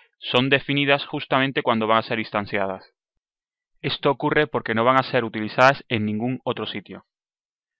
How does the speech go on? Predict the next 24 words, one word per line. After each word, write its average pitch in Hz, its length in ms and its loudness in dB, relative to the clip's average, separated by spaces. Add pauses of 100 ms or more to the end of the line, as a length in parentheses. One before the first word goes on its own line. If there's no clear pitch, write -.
(420)
Un 208 140 -2
ejemplo 123 400 0
claro 127 280 4
de 104 140 -2
clases 110 380 2
internas 117 720 0 (200)
anónimas 131 640 -2 (1120)
es 123 100 -2
cuando 139 300 4
definimos 123 580 0
un 120 180 0
evento 127 540 -2 (140)
en 113 200 -4
entorno 107 360 -2
gráfico. 98 440 -6 (1800)
Aquí 143 300 -6
podemos 135 360 -2
ver 123 160 -4
el 110 80 -2
ejemplo 117 440 -6
de 107 100 -6
varias 107 320 -2
clases 113 520 -4 (180)
anónimas. 92 640 -10